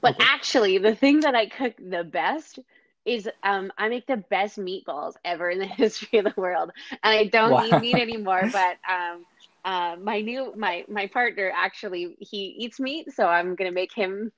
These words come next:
Speaker 1: <laughs> these meatballs. But, um,
Speaker 2: Okay.
Speaker 1: yeah, I eat plant, I'm plant-based. So I like, I like making lots of, like, curries and stir fries. And, uh,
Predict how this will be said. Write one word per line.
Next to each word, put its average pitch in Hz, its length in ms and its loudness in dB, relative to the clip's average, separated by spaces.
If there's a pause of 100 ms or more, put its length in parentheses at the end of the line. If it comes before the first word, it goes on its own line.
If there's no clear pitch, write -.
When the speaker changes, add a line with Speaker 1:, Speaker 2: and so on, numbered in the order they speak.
Speaker 1:
<laughs> - 480 -12
these 214 280 4
meatballs. 262 600 4
But, 196 340 2
um, 170 380 0 (300)
Speaker 2:
Okay. 170 200 -10
Speaker 1:
yeah, 254 220 4
I 233 160 2
eat 240 140 -12
plant, 202 220 -8
I'm 214 160 -6
plant-based. 156 420 -16
So 190 40 -10
I 247 160 0
like, 277 180 -6 (220)
I 220 100 -2
like 226 160 -6
making 202 280 -8
lots 185 200 -8
of, 170 60 -12
like, 165 160 -10
curries 170 480 -8
and 160 180 -8
stir 160 240 -6
fries. 160 520 0
And, 156 180 -8 (460)
uh, 165 220 2